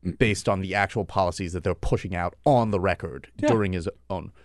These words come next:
Speaker 1: Right.
Speaker 2: presidency. So, um,
Speaker 1: They're trying to limit legal as well as illegal immigration.
Speaker 2: Right.
Speaker 1: Yeah.
Speaker 2: And as we, uh, reported at the Daily Beast shortly after, uh, Nielsen was, uh, you know, finally pushed out, uh, Trump has had his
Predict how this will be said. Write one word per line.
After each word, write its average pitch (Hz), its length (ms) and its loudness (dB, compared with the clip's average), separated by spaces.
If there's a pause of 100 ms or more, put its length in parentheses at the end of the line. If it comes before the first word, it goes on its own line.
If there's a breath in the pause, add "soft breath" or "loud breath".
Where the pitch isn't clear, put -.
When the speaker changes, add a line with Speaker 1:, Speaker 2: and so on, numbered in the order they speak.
Speaker 1:
Right. 160 180 4
Speaker 2:
presidency. 123 400 0
So, 139 640 2
um, 113 320 0
Speaker 1:
They're 139 120 2
trying 175 260 2
to 120 80 2
limit 120 340 2
legal 110 420 4
as 95 140 0
well 98 180 2
as 90 100 2
illegal 80 440 0
immigration. 67 500 -4
Speaker 2:
Right. - 320 0 (160)
Speaker 1:
Yeah. - 120 2 (140)
Speaker 2:
And 127 240 0 (480)
as 147 320 2
we, 156 220 2
uh, 123 280 2 (540)
reported 143 340 4
at 104 80 0
the 104 60 -6
Daily 110 220 4
Beast 98 200 -2
shortly 95 280 -2
after, 92 420 -2
uh, 90 120 -4
Nielsen 90 420 -4
was, 85 300 0 (400 soft breath)
uh, 80 260 2
you 92 80 -2
know, 78 340 -4
finally 92 360 0
pushed - 340 -8
out, 87 240 -2 (1120)
uh, 92 160 -4 (160)
Trump 92 260 -6
has 87 140 -4
had 92 160 -2
his 87 240 -8